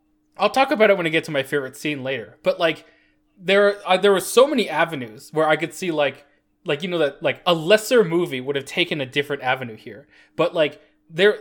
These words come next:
they, like, they made, like, all the right choices,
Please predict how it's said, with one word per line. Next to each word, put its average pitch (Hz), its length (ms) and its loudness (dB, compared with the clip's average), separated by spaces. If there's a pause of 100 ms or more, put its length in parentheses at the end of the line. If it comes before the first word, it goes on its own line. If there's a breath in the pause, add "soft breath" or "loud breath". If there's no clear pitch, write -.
they, 190 200 2
like, 185 260 0 (960)
they 190 160 2
made, 262 300 2
like, 240 200 2
all 185 200 2
the 180 120 0
right 135 380 -4
choices, - 560 -6